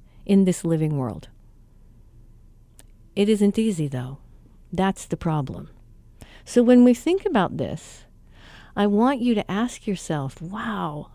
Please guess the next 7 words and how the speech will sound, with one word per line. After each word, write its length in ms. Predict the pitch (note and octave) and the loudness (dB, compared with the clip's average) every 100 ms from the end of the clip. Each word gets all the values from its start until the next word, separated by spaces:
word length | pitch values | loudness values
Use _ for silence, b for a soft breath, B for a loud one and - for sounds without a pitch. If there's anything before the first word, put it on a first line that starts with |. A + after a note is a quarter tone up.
| - | -20
h-, 200 | - - | -20 -10
what 340 | G3 C4 F4+ | -4 -2 -2
do 180 | - C4 | -4 -4
I 280 | - G#3 G#3+ | -2 -2 2
need 360 | A3+ G#3 F#3 F3 | 2 2 0 -4
to 120 | - | -6
do 680 | E3+ - B3 A3 F#2+ G#2 A3 | -8 -2 0 0 0 -4 -6